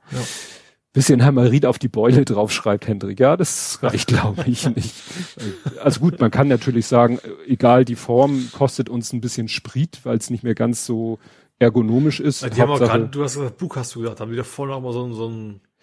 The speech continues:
Speaker 1: so ein
Speaker 2: Ja,
Speaker 1: Riesenknubbel normalerweise.
Speaker 2: eigentlich geht so ein Knubbel nach vorne und den siehst du
Speaker 1: Ja.
Speaker 2: gar nicht mehr. Also der sieht wirklich aus wie nach innen gestülpt.
Speaker 1: Mhm.
Speaker 2: Also, naja, nicht unser Problem. Kommen wir zu Politik, Gesellschaft, Social Media.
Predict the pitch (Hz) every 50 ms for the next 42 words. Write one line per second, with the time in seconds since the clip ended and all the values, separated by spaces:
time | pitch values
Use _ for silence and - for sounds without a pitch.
0 | _ - - 131 123 113 127 127 156 180 156 - - - 131 123 110 113 110 107
1 | 113 110 110 110 113 110 110 107 110 113 127 117 131 135 156 151 151 - - 151
2 | 135 - 147 139 135 - - - 151 131 143 127 117 104 - - 165 180 196 143
3 | 113 110 98 - 117 110 104 98 110 - - 104 120 120 107 123 170 135 104 -
4 | - 98 92 98 - - 123 101 113 117 117 110 104 123 117 - 135 - 135 -
5 | 127 127 127 127 - - 123 120 113 92 - 147 170 165 135 110 110 - - -
6 | 104 95 92 - _ - - _ _ _ _ _ _ _ _ _ _ _ _ _
7 | _ 113 92 92 104 117 95 92 104 95 90 - _ _ _ _ _ _ _ 117
8 | 107 95 90 82 - _ _ _ _ _ _ _ _ _ _ _ _ _ - 127
9 | 117 - - 95 90 - - - - - - - - - _ _ _ - - -
10 | - - - - - - - - _ _ _ - 180 233 247 214 160 180 160 -
11 | - 156 - - 147 143 131 - 185 - - 120 104 123 131 139 - - 139 -
12 | - - - 120 120 - - 117 101 98 131 202 202 120 92 90 92 113 185